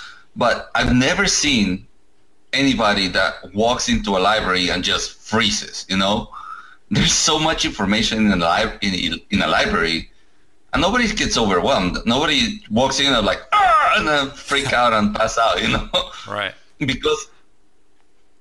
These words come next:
Speaker 1: in, in a library, you go in, you walk in, you're surrounded by information, but you're going there to find a specific book. And you walk to the aisle,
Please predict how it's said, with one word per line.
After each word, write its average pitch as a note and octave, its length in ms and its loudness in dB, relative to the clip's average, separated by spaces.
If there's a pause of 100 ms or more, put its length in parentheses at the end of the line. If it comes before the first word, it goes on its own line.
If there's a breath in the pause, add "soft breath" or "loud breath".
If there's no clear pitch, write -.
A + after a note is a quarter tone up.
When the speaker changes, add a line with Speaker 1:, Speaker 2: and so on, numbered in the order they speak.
(160)
Speaker 1:
in, C#3+ 160 0
in C#3+ 180 0
a B2+ 80 2
library, C3 420 2
you C3 360 0
go D#3+ 220 2
in, B2 360 0
you G#2+ 180 -2
walk B2+ 320 0
in, B2 100 2
you're G#2+ 120 2
surrounded A2+ 840 2
by G2+ 120 2
information, G2+ 720 0 (240 loud breath)
but A2+ 120 0
you're A#2+ 200 0
going B2 400 2
there A2+ 300 2
to A2 220 -2
find G#2+ 400 0
a G#2+ 60 0
specific G#2 640 -4
book. - 440 -4
And F#2+ 140 2
you F#2+ 100 2
walk F#2+ 340 0
to E3 80 -2
the D3+ 120 0
aisle, F#2+ 280 2